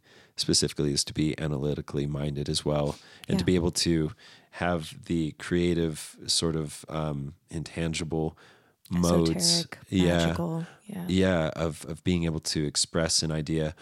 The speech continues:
Speaker 1: but also putting that into action and using both of those things.
Speaker 2: Yeah.
Speaker 1: Like, there's this classic sort of idea that, you know, you're either,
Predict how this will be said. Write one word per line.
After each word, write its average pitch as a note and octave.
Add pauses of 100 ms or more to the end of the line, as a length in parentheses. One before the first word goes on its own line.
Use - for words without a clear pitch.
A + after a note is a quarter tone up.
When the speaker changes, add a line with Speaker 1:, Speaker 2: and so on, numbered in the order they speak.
(220)
Speaker 1:
but F#2
also E2 (200)
putting E2
that D2+
into D2+
action D2+
and D#2+
using E2
both D#2+
of C#2+
those C#2+
things. C#2+
Speaker 2:
Yeah. F3 (320)
Speaker 1:
Like, F2+
there's G2
this F#2
classic - (360)
sort -
of D2+
idea D#2+
that, C#2+
you F2
know, D2
you're C#2+
either, D2